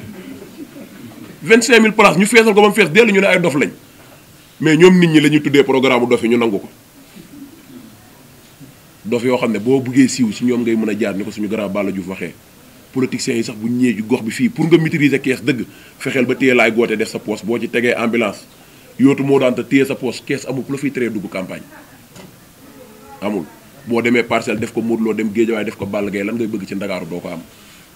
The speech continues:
Mais ok, léegi kon lan mooy jafe-jafe yi ba coono yi ñu nekkee ko? Làmb nag dama koy wax. Boo gisee yenn coono yi xaw a bari trop, mooy daa bari ñu mel ne mobile, ñi war a, ñi war a déglu ñooy wax.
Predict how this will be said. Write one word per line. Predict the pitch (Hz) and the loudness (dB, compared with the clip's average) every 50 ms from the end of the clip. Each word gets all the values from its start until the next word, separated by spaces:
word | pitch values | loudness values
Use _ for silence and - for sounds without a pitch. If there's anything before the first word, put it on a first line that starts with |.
| _ _ - - - - - | _ _ -20 -20 -20 -14 -10
Mais | 117 110 - | -8 -8 -6
ok, | 131 131 - - 131 110 90 85 - - - - | -8 -6 -4 -2 -2 -2 -4 -6 -14 -12 -6 -2
léegi | 113 123 117 - | -2 -2 -2 -2
kon | - 131 117 117 | -4 -4 -2 -2
lan | 131 143 | -2 -2
mooy | 156 151 143 127 113 98 | 0 0 0 0 0 0
jafe-jafe | 110 147 139 151 127 113 127 117 131 113 | -2 -2 0 -2 -2 -2 -2 -2 0 -2
yi | 95 85 85 - - - - - - - - - - - - | -2 -2 -4 -8 -16 -20 -20 -20 -20 -20 -20 -20 -20 -16 -10
ba | - 117 113 | -8 -8 -4
coono | - 143 135 131 131 | -2 0 2 4 6
yi | 127 123 120 | 6 6 6
ñu | 123 120 | 4 4
nekkee | 120 117 113 120 113 104 | 4 2 2 0 -4 -6
ko? | - - - - - - | -6 -12 -16 -18 -8 -4
Làmb | 135 147 160 165 160 | -2 0 0 0 0
nag | 160 170 160 | -2 -2 -2
dama | 151 147 147 | -2 -2 0
koy | 127 127 120 | 2 2 2
wax. | 107 98 - - - - - - - - - - - - - - - - - | 2 0 -4 -12 -18 -20 -20 -20 -20 -20 -20 -20 -20 -20 -20 -20 -20 -10 -4
Boo | 127 131 135 | -2 -2 -2
gisee | 135 - 165 143 | -2 -2 0 0
yenn | 143 147 151 147 143 - | 0 0 -2 -4 -4 -4
coono | 160 151 151 | -2 0 0
yi | 147 147 | -2 -2
xaw | 147 165 160 | -2 -4 -4
a | 160 | -4
bari | 139 147 165 165 - - - | -2 -4 -4 -4 -6 -2 2
trop, | 254 233 214 - - - - - - - 233 - - - - - - - - - - - - - - - - - - - | 2 2 2 0 -4 -16 -20 -20 -20 -18 -18 -18 -20 -20 -20 -20 -20 -20 -20 -20 -20 -20 -20 -20 -20 -20 -20 -14 -6 -4
mooy | 120 131 127 | -2 0 2
daa | 127 131 135 | 2 2 2
bari | 135 143 139 131 | 4 4 2 4
ñu | 131 | 4
mel | 131 131 123 | 4 4 4
ne | 120 120 | 4 4
mobile, | 120 120 110 110 104 110 | 2 2 0 0 0 0
ñi | 123 | 2
war | 131 139 135 | 2 2 2
a, | 131 127 - - | 0 0 -2 0
ñi | 127 139 | 0 2
war | 147 143 | 2 2
a | 143 | 4
déglu | 131 127 131 113 110 110 | 2 2 2 2 2 0
ñooy | 113 113 104 | 0 0 -2
wax. | 90 - - | -4 -6 -10